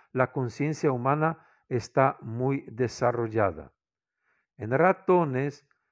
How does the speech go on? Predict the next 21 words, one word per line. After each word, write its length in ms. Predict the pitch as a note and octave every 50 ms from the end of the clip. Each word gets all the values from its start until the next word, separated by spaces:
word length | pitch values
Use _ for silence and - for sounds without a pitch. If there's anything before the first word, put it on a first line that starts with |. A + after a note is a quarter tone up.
| _ _
la 160 | A#2+ A#2 A2+
cantidad 560 | - B2+ A#2+ A#2+ A2+ - B2+ A#2 A2+ C3 C#3+
de 100 | C3+ D#3
la 100 | D3+ D3+
información, 680 | D#3 D#3 - - E3+ E3+ E3 D#3+ D3+ C#3+ - F3+ F3 E3+ -
aunque 340 | - B2+ B2+ A#2+ - D3 C#3
menor, 540 | C#3 C#3+ C#3 C#3 C#3+ D#3 E3+ F3+ F#3 F#3+ - _ _ _ _ _
también 480 | - B2 A#2 A2 G#2+ G#2+ A#2+ B2+ C3 C#3+
es 240 | D3 C#3 C3 B2
bastante 580 | A#2 C3+ B2+ - - - A#2+ A2 G#2+ - - A#2+
significativa. 1160 | - - A#2 G#2+ A2 A2+ A2 - - A#2+ A2+ - C#3 C3+ - - G3 G#3 G3 D3 A2 E2+ - _ _ _ _ _ _ _ _ _
En 180 | - A2+ G#2+ A2+
microbios 880 | A#2+ A#2+ A#2+ - - E3+ G3+ G3+ E3+ B2 A2+ A2 A#2 B2+ C3+ - _ _ _ _ _ _ _ _ _ _
o 200 | A#2+ A#2 A2 -
partículas, 1080 | - A#2+ A2+ A2 - - E3 E3+ D#3 - _ C3 A#2 A2+ A2 A2+ A2 A2 - - -
eh, 240 | A2 G#2 F2+ G2 G#2
elementales 920 | G#2 G#2+ A#2 A#2 A#2+ C3 C3+ C3 - - D#3 D3 C3 A#2+ C3+ B2 A#2 B2
decrece, 680 | A#2+ D#3 D3+ D#3 - F3 G#3 A3+ G#3+ - - A2+ F2+ - _ _ _ _ _ _ _ _
pero 260 | - C#3 B2 A#2+ A#2
nunca 460 | B2 D3 F3+ G3 F#3+ F3+ F3+ F3 D#3+ -
es 300 | C3+ C#3 C#3+ - - _